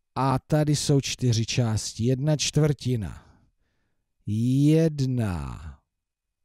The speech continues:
pětina. Jedna polovina, to už jsme dělali.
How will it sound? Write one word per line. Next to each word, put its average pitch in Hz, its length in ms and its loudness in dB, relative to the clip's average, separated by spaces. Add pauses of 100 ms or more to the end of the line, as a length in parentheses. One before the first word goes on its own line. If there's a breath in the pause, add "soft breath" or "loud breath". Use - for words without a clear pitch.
pětina. 135 1800 0 (880)
Jedna 139 520 0
polovina, 151 640 2
to 147 160 -6
už - 160 -8
jsme 92 260 -6
dělali. 185 840 0